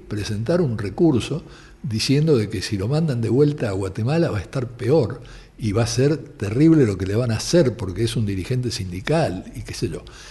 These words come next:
Bueno, le digo, "Está bien, que me venga a ver". Me vino a ver un señor con el physique du rôle, digamos, para, para una película, porque un señor canoso, de mostacho, este, dirigente sindical curtido,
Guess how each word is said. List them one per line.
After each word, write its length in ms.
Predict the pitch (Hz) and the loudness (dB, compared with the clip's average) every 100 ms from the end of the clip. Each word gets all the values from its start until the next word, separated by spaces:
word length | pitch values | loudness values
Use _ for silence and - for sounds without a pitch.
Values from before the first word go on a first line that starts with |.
| - - - - - | -20 -20 -20 -20 -6
Bueno, 220 | 151 190 | 2 2
le 100 | 110 | 2
digo, 180 | 98 107 | 0 -2
"Está 180 | 101 123 | -2 -2
bien, 200 | 180 139 | 0 0
que 100 | 110 | 0
me 100 | 107 | 0
venga 220 | 147 160 | 0 2
a 40 | 170 | 4
ver". 260 | 151 - - - - - - - | 2 0 -8 -20 -20 -20 -20 -6
Me 140 | 110 107 | 2 6
vino 200 | 165 151 | 8 10
a 60 | |
ver 140 | 160 170 | 10 8
un 100 | 107 | 6
señor 580 | 104 107 135 156 151 - - - - - - | 4 6 8 6 4 -4 -20 -20 -20 -20 -14
con 180 | - 95 | -4 -2
el 200 | 95 95 | -2 -2
physique 440 | - 107 - 131 | -2 0 2 2
du 220 | 143 113 110 | 2 2 4
rôle, 360 | 120 98 90 | 4 4 0
digamos, 420 | 87 95 95 104 90 | 0 -2 0 -2 -2
para, 560 | 92 90 87 98 - | -2 -2 -2 -4 -8
para 240 | - 98 92 | -6 0 4
una 420 | 117 104 87 90 | 4 4 2 -2
película, 520 | 101 120 185 120 87 | 0 2 2 0 -2
porque 440 | 82 90 87 90 - - - - - | -2 -4 -2 -4 -6 -14 -20 -20 -8
un 180 | 117 113 | -2 0
señor 380 | 113 104 123 127 | 0 0 2 2
canoso, 580 | 110 139 170 - 135 101 | 2 4 2 2 0 0
de 200 | 90 82 | -4 -8
mostacho, 840 | 92 95 90 - 151 123 170 170 - - - - | -8 -8 -6 0 0 0 -2 -2 -6 -20 -20 -18
este, 600 | - 107 92 87 - 104 | -8 -4 -2 -2 -4 -2
dirigente 520 | 95 101 98 117 120 107 | 0 0 0 0 0 0
sindical 580 | 98 90 98 - 123 117 | -2 -2 -2 0 0 0
curtido, 680 | 98 92 - 185 139 220 | -4 -4 2 6 6 4